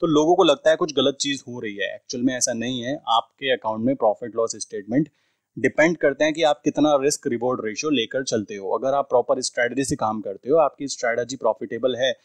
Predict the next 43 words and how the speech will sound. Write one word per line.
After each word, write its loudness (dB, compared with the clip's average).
तो -2
यकीन 2
मानो 4
सिस्टम -2
कितने -2
भी 0
हों, 2
आपको 0
प्रॉफिट 0
ही -4
कमा 2
के -4
देने -2
वाले -2
हैं। 0
आप 6
एक -2
साथ 2
दस 2
ट्रेड -6
भी -4
कर -2
सकते -6
हो 4
ऑटोमेशन -2
के -10
through। -16
मैनुअली 2
इतना 0
करना 0
पॉसिबल 2
नहीं 4
है, -2
कॉमन 4
सी -2
बात 2
आती -2
है। -6
अब 6
मैं 2
इसके -2
कुछ -2
प्रॉफिट 2